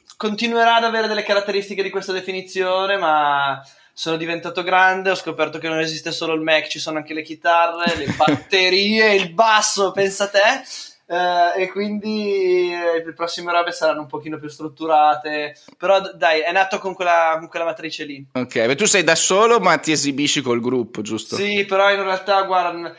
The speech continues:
Speaker 1: col tempo non so-, sono sempre stato meno solo.
Speaker 2: Bene,
Speaker 1: Eh,
Speaker 2: bene.
Speaker 1: Ho trovato
Speaker 2: All'in-
Speaker 1: un team che ha fatto in modo che facessi meno danni possibili.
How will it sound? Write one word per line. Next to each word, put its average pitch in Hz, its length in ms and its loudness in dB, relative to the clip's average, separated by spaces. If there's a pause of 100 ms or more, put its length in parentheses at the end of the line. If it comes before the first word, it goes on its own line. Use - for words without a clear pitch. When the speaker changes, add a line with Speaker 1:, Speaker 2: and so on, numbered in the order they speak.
(220)
Speaker 1:
col 185 240 -2
tempo 214 420 -2
non 190 140 -4
so-, 175 160 -12
sono 185 160 -8
sempre 185 320 -8
stato 180 260 -8
meno 175 220 -8
solo. 156 720 -6
Speaker 2:
Bene, 120 460 2
Speaker 1:
Eh, 123 40 0
Speaker 2:
bene. 110 360 -2
Speaker 1:
Ho 113 60 2
trovato - 100 6 (380)
Speaker 2:
All'in- 196 120 -4
Speaker 1:
un 196 120 -8
team 208 320 -4
che 190 220 -2
ha 175 160 0
fatto 180 220 -6
in 175 80 -6
modo 180 160 -2
che 170 80 -10
facessi 175 360 -10
meno 175 220 -8
danni 165 300 -4
possibili. 151 580 -12